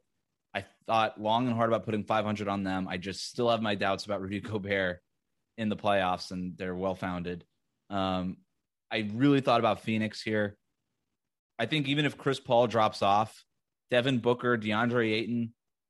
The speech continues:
they're only gonna get better. Mikal Bridges, those guys are only gonna get better. I love,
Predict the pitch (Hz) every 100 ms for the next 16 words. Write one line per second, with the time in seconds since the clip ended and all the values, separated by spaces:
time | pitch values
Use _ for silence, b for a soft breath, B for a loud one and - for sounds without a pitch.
0 | _ - 151 156 151 143 135 - 110 123
1 | 135 120 107 120 120 120 117 127 113 117
2 | 120 127 120 117 117 110 104 98 107 107
3 | - 110 104 113 139 143